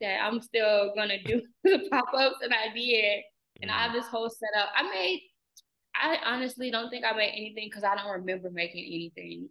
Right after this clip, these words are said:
Speaker 1: I just remember my setups being very cute. But, like, I still try. I didn't care. I knew my stuff was nice. Um, but in comparison to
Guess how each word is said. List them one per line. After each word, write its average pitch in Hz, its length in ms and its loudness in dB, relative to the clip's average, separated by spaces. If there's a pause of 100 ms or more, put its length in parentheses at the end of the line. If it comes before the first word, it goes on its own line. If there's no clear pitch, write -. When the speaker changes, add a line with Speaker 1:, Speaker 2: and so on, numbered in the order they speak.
Speaker 1:
I 196 120 0
just 208 180 -4
remember 190 280 -2
my 180 140 -6
setups 180 340 -6
being 175 200 -2
very 180 300 0 (100)
cute. 180 340 2 (640)
But, 196 400 2
like, 202 220 4
I 330 80 0
still 269 300 2
try. 220 420 2 (120)
I 233 100 2
didn't 262 200 -4
care. 196 420 -2
I 214 40 -6
knew 226 200 -6
my 202 120 -2
stuff 190 320 -2
was 185 120 -6
nice. 175 680 0
Um, 165 540 -2 (720)
but 175 360 2 (260)
in 208 160 0
comparison 220 640 0 (120)
to 185 500 2